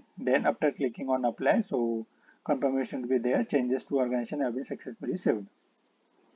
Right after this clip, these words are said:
Okay, so this one supplier level. So how to apply the side level?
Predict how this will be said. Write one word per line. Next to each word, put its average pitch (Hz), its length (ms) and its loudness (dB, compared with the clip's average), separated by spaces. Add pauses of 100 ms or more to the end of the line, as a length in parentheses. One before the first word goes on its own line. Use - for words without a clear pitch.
(420)
Okay, 226 240 0 (540)
so 139 80 -6
this 143 260 2
one 214 240 0 (1700)
supplier 147 360 8
level. 110 300 -2 (280)
So 135 260 0
how 151 240 2
to 247 240 2 (300)
apply 143 300 4
the 185 100 4
side 143 260 6
level? 110 200 0